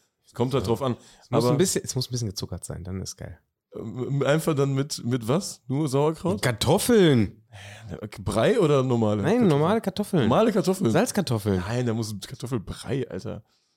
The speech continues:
Speaker 2: Hä, so ein, so ein bisschen,
Speaker 1: Ja, so ein
Speaker 2: so ein bisschen,
Speaker 1: so ein,
Speaker 2: nein,
Speaker 1: das
Speaker 2: und so ein bisschen, äh, Zwiebeln angeschmort und die über die, mit so einer Zwiebelsoße über die Kartoffeln, dazu Sauerkraut und dann noch irgendwas, äh, ja, meinetwegen fleischlastig, beziehungsweise fleischalternativiges.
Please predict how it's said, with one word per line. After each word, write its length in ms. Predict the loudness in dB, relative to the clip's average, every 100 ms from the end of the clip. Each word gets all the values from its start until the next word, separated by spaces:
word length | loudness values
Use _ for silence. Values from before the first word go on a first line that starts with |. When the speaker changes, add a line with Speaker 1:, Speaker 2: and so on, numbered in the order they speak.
| _
Speaker 2:
Hä, 220 | -6 -2
so 80 | 2
ein, 60 | 0
so 80 | 0
ein 40 |
bisschen, 240 | -2 2
Speaker 1:
Ja, 40 | 2
so 60 |
ein 100 | 2
Speaker 2:
so 240 | 2 0 2
ein 60 |
bisschen, 460 | 2 4 2 0 -4
Speaker 1:
so 60 | -6
ein, 120 | 0
Speaker 2:
nein, 300 | 2 4 4
Speaker 1:
das 80 | 2
Speaker 2:
und 80 | 2
so 80 | 0
ein 40 |
bisschen, 280 | 0 0 0 0
äh, 260 | 2 4 2
Zwiebeln 540 | -2 0 2 4 2 2
angeschmort 720 | 2 2 0 2 2 2 0
und 200 | -2 0
die 80 | 0
über 160 | 2
die, 180 | 0 -2 -2
mit 140 | 0
so 60 | 2
einer 120 | 2
Zwiebelsoße 720 | 0 0 2 2 2 2 -2 -4
über 140 | -2
die 80 | -2
Kartoffeln, 580 | -2 -4 -4 0 0 0 -6 _ _ -12
dazu 420 | -6 0 2 2
Sauerkraut 720 | 2 2 0 0 0 0 -2 -14 _ _ _ _
und 160 | -2 2
dann 100 | 2
noch 220 | 2 -2
irgendwas, 460 | -2 0 0 -2
äh, 440 | -2 2 4 2 -2
ja, 200 | -2 0
meinetwegen 320 | 2 0 -2
fleischlastig, 680 | 0 -2 0 -2 -2 -4 -6
beziehungsweise 680 | -4 0 0 2 2 0 -4
fleischalternativiges. 1120 | -4 -4 -2 -2 -2 -2 -2 -2 -2 -4 -8